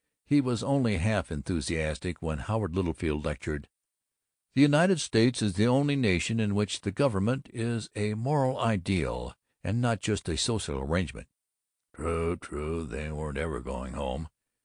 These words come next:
He was usually delighted to have an inside view of the momentous world of motors, but tonight he scarcely listened to Eddie Swanson's revelation,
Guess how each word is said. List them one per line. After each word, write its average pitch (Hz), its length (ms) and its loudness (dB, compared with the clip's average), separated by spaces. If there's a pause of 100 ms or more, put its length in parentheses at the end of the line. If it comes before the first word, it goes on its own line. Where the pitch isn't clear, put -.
(300)
He 190 140 2
was 170 180 4
usually 120 320 4
delighted 80 540 2
to 73 100 0
have 71 300 -2
an 69 100 -6
inside 71 480 -4 (100)
view 71 360 -2
of 67 240 -6
the 65 300 -6
momentous 80 580 -4
world 85 560 2
of 65 200 -4
motors, 87 600 -2 (400)
but 78 180 -2
tonight 110 500 -2
he 85 120 -2
scarcely 135 500 -4
listened 98 420 -2
to 82 160 -2
Eddie 92 260 0
Swanson's 87 580 -2
revelation, 85 640 0